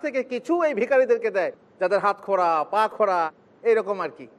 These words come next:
এরকমও ব্যবসা চলছে, বিশাল ব্যবসা,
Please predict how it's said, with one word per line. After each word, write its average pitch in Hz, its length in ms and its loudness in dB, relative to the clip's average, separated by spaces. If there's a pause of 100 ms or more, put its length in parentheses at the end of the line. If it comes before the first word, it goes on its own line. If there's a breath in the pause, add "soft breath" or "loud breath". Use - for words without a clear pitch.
(540)
এরকমও 185 480 0
ব্যবসা 202 340 0
চলছে, 160 420 -10
বিশাল 262 400 0
ব্যবসা, 262 560 -2